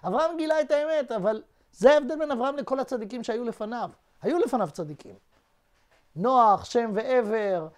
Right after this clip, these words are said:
מתושלח, חנוך. ההבדל המהותי בינו לבינם זה שהם היו צדיקים לעצמם, והוא ראה, כמו שראינו, צורך לצאת ולפרסם את הדבר בכל העולם.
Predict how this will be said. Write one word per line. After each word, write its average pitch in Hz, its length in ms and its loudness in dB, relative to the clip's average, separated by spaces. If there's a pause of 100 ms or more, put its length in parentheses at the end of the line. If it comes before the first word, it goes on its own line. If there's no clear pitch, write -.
(240)
מתושלח, 226 800 2
חנוך. 262 760 2 (720)
ההבדל 226 500 4
המהותי 269 680 2
בינו 247 360 8
לבינם 208 540 -2
זה 202 120 -6
שהם 254 280 -6
היו 277 200 -6
צדיקים 240 560 -8
לעצמם, 226 840 -6 (340)
והוא 233 520 0
ראה, 254 320 2
כמו 233 180 0
שראינו, 254 460 -4
צורך 262 400 -2
לצאת 233 440 0
ולפרסם 247 600 -2
את 247 120 -8
הדבר 226 300 -4
בכל 247 380 -4
העולם. 247 460 -2